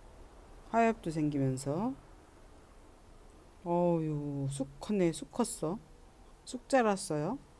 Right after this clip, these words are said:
그래서 밝은 빨강이었었는데 이제 초록색이 많아졌네요. 고사홍이 이런 모습이고요.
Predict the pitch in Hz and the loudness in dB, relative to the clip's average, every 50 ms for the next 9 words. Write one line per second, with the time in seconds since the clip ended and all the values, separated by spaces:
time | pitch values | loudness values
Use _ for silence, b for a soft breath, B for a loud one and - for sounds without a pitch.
0 | B B B B B B - - - - - 170 175 175 165 - - - - 185 | B B B B B B -20 -20 -18 -12 -6 -4 -4 -4 -4 -6 -2 4 6 8
1 | 196 196 202 190 175 - 220 240 247 262 254 233 214 190 180 - 175 160 165 156 | 8 10 8 8 8 8 8 10 10 10 10 10 8 4 4 4 2 2 4 2
2 | 156 170 233 254 220 165 - 165 180 175 165 160 160 156 - - 285 277 294 269 | 4 4 4 4 4 2 -2 -4 -4 -2 0 0 0 -2 0 2 2 2 2 2
3 | - 247 208 175 160 151 151 156 160 165 151 151 139 139 139 135 131 143 208 294 | 2 4 4 4 4 4 4 4 4 2 2 2 2 2 2 0 0 0 0 -2
4 | 330 - - - - - b b b b b b b b b b - - 170 156 | -2 -4 -8 -18 -20 -20 b b b b b b b b b b -14 -12 -10 -4
5 | - 170 160 147 143 135 139 156 214 269 311 330 - - - - - 147 147 147 | 0 0 2 2 2 2 2 2 2 2 0 0 -4 -10 -14 -12 -6 -4 -2 -2
6 | 147 143 135 139 - - - 123 - - 123 131 160 214 269 | -2 -2 -4 -6 -8 -10 -10 -10 -8 -8 -6 -4 -4 -4 -4